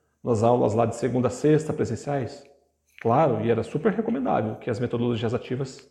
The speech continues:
tivessem lá presentes. Mas não é o que se vê, e o modelo convencional, muitas vezes até via transmissão. Não é o caso aqui da Faculdade Inspirar, onde nós trabalhamos muito com metodologias ativas,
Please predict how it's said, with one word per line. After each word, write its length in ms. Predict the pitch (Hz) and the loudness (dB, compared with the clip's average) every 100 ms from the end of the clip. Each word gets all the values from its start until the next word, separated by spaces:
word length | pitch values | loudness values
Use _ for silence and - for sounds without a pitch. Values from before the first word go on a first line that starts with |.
| _ | _
tivessem 520 | - 147 127 - 165 | -4 2 2 0 -4
lá 160 | 156 147 - - - | -2 -2 -6 -16 -4
presentes. 680 | 156 170 135 113 - - - _ _ _ _ _ _ | 2 4 4 0 -4 -16 -20 _ _ _ _ _ _
Mas 200 | - 131 | 0 2
não 140 | 147 180 | 4 6
é 80 | 196 | 4
o 60 | |
que 100 | 196 | 4
se 140 | - 160 | -2 0
vê, 560 | 123 147 165 - - | 4 2 0 -10 -8
e 100 | 139 | 0
o 40 | 147 | 4
modelo 300 | 147 143 139 | 6 4 0
convencional, 640 | 131 131 123 - 127 147 | -2 -4 -6 -6 -4 -2
muitas 340 | 170 277 302 | 0 0 0
vezes 200 | 202 196 | 0 0
até 240 | 185 - 220 | -2 0 2
via 240 | 202 220 | 2 2
transmissão. 960 | 226 208 214 190 196 - 156 120 - - - _ _ _ | 2 2 4 2 0 0 0 0 -6 -14 -20 _ _ _
Não 200 | 135 139 | -4 2
é 60 | 190 | 2
o 100 | 190 | 6
caso 240 | 175 196 | 4 4
aqui 100 | 185 | 0
da 80 | 180 | -2
Faculdade 380 | - - 156 143 | -4 0 0 0
Inspirar, 340 | - 165 131 | -2 0 2
onde 140 | 120 | 0
nós 160 | 113 113 | -2 -2
trabalhamos 440 | 131 123 123 131 | -2 0 0 0
muito 280 | 107 127 156 | 0 0 0
com 80 | - | -2
metodologias 560 | 123 127 127 113 117 113 | -2 -2 -2 0 -2 -4
ativas, 520 | - 139 156 151 | -6 -4 -4 -6